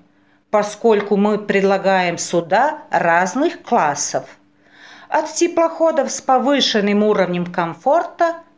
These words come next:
до кораблей, построенных в середине прошлого века, особенно подходящих для тех, кто любит окунуться в прошлое. Мы готовы предложить вам как каюты класса люкс,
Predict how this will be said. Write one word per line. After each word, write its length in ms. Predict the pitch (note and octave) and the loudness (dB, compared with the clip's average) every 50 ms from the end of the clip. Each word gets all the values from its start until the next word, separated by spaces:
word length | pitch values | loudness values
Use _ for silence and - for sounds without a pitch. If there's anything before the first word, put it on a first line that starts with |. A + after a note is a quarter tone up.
| _ _ - | _ _ -6
до 140 | F3+ G3+ | -4 -4
кораблей, 880 | G3 - - G3 E3+ E3 E3 D#3+ D#3 E3 F3+ G#3 A#3+ D4 E4+ F4+ F4 - - - - _ _ - | -4 -2 -2 -2 0 0 0 -2 0 0 2 2 2 2 0 -2 -4 -8 -18 -20 -20 _ _ -4
построенных 760 | - F3+ F3+ F3+ - - - A#3 B3 D4 E4+ F4+ F4+ F4 E4+ - - - - - | -2 -2 -2 -2 -6 -4 -2 2 2 4 2 2 2 0 -2 -4 -6 -14 -16 -12
в 40 | |
середине 840 | - - - G#3 G#3 F#3+ F#3+ E3+ D3+ F3 G#3+ C4 C#4+ E4 E4+ E4 E4 | -10 -4 -2 0 0 0 0 -2 -2 -2 -2 0 0 0 -2 -2 -4
прошлого 760 | D#4+ - - - G3 G#3+ A3 A3 A3 - - A3+ A3 G#3+ G#3+ | -6 -8 -6 -2 -2 0 0 -2 -2 -2 0 0 2 2 0
века, 640 | G3 F3+ F#3 E3 D3+ C#3+ - - - D#3 D3 D3 - _ _ _ _ _ _ - - - _ _ - | 0 0 0 -2 -2 -4 -6 -6 -6 -6 -6 -8 -14 _ _ _ _ _ _ -20 -20 -20 _ _ -2
особенно 640 | - D4+ D4+ - - A4+ A4 F4 C4 B3+ G#3+ G3+ G3 | -2 -2 -2 0 0 0 0 2 2 0 0 0 0
подходящих 920 | - F3+ E3+ - - G3 F#3 E3+ G#3 B3 C#4+ C#4+ C#4+ - - G#3 F3+ D3 | -2 -2 -4 -2 -2 -4 -2 0 0 0 0 0 -2 -4 -6 -6 -6 -4
для 180 | E3 D#3+ D3+ | -4 -4 -6
тех, 580 | D3 - - - - C#4+ E4 F#4+ F#4 - - - _ _ _ _ _ | -6 -8 -8 -6 -2 0 0 0 -2 -6 -18 -20 _ _ _ _ _
кто 280 | - - - - F3+ E3+ | -20 -16 -8 -4 -4 -4
любит 560 | E3 D#3+ G3+ A#3+ D4 D#4+ E4+ E4+ E4+ - - | -2 -2 -2 0 0 -2 -2 -4 -6 -6 -6
окунуться 840 | G3 F3+ F3 - - - D#3 D#3 D#3+ F#3+ A3+ A3 - - - C#4+ C#4 | -6 -6 -6 -6 -10 -10 -8 -6 -4 -4 -4 -4 -6 -8 -6 -6 -6
в 60 | C#4 - - _ | -8 -8 -20 _
прошлое. 760 | - - D3+ D3 C#3+ C3 - - - - C3+ - - - - - _ _ _ _ _ _ _ _ _ _ _ _ _ _ _ _ _ _ _ _ _ _ - | -10 -8 -6 -6 -6 -6 -8 -10 -10 -10 -10 -12 -12 -12 -14 -18 _ _ _ _ _ _ _ _ _ _ _ _ _ _ _ _ _ _ _ _ _ _ -4
Мы 160 | C#4 F#4 G4 | -2 0 2
готовы 440 | G4 G#4 G#4 G#4 G4+ G#4 G4+ G4 F#4 | 2 2 2 2 2 2 2 2 0
предложить 680 | F#4+ - D#4 C#4+ C4+ C4+ B3+ A#3+ - C#4 C#4 C#4 - | 0 0 0 2 2 2 2 2 2 0 -2 -2 0
вам 300 | G#3 B3+ C#4+ C#4+ C4+ C4+ | 0 2 2 2 -2 -4
как 340 | - - B3 A3+ A#3 - - | -2 -2 -2 -2 -2 -8 -10
каюты 600 | - - A3 G#3 G#3+ G#3+ A3 G#3+ G#3+ G#3 - G3+ | -4 -2 0 2 2 2 2 0 0 -2 -4 -4
класса 580 | G3+ G3+ - G#3 F#3+ F3+ F3 - - - F#3 E3 | -2 0 2 2 2 2 2 0 0 0 0 0
люкс, 680 | D#3 D3+ F3+ A#3+ E4+ - - - - - - - | 0 2 0 2 2 0 -2 -4 -6 -6 -6 -8